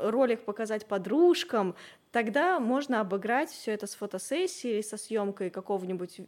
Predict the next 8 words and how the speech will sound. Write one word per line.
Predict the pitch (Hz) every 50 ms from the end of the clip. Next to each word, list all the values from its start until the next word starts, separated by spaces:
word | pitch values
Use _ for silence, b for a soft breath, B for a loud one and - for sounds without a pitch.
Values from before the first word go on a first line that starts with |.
| -
видео | - 185 185 220 202 180 196 175 170
love | 170 170 -
story. | - - - 294 330 370 359 330 294 269 247 220 214 B B B B B
А | B 220
если | 285 302 - 359
вы | 311 294
хотите | 285 269 254 285 277 - 269
просто | - - 262 247 240 247 - - - 220 196 190